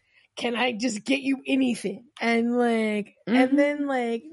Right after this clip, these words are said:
Speaker 1: if you're the person on the other side of it, you're just like, "Roar! Die!" And they're just like, "But I just wanted to give you a soda." And you're just like, "But you talked to me at the exactly wrong moment to talk to me,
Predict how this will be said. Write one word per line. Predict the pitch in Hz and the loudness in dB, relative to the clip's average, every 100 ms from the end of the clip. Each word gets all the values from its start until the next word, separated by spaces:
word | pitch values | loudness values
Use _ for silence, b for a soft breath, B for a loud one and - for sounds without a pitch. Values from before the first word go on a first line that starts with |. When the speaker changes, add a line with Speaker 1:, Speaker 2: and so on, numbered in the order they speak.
| 233 381 | -16 -6
Speaker 1:
if | 269 220 | -6 -2
you're | 277 | -2
the | 262 226 | -2 -2
person | 262 254 277 | -2 -2 -6
on | 233 | -8
the | 247 | -4
other | 269 285 | -2 -2
side | - 220 220 | -2 -4 -4
of | 226 | -4
it, | 233 | -6
you're | 233 | -4
just | 254 | -4
like, | 247 233 415 453 415 349 | -4 -6 -8 -8 -10 -4
"Roar! | 285 - - - - - - - - - - B - | 2 4 4 2 2 2 2 2 2 0 -4 B -8
Die!" | 202 339 - - - - - - 277 233 214 294 370 339 | 2 4 4 4 4 2 2 2 0 0 -4 -8 -8 0
And | 311 | 0
they're | 330 370 | 2 -4
just | 330 | -2
like, | 370 294 | -2 -2
"But | 320 - | -6 -2
I | 311 | -2
just | 294 359 - | -2 -6 -4
wanted | 311 311 | -4 -4
to | 311 | -6
give | 285 302 302 | -6 -6 -4
you | 302 262 | -2 0
a | 311 | 0
soda." | - 294 302 269 233 220 | 0 0 2 2 0 0
And | 269 | 0
you're | 311 | 0
just | 339 | 0
like, | 330 269 b b b | -2 -4 b b b
"But | 254 285 | 0 2
you | 294 330 | 2 2
talked | - 262 269 - | 2 0 0 -4
to | 285 | -6
me | 262 254 | -2 -2
at | 247 | -2
the | 240 | -6
exactly | 214 - - 285 269 262 262 262 | -8 -10 -6 0 0 0 -4 -4
wrong | 214 233 220 226 | 0 0 0 0
moment | 220 226 208 | 0 -2 -6
to | 202 | -10
talk | - 196 196 | -8 -8 -8
to | 285 | -10
me, | 302 302 294 | -8 -6 -8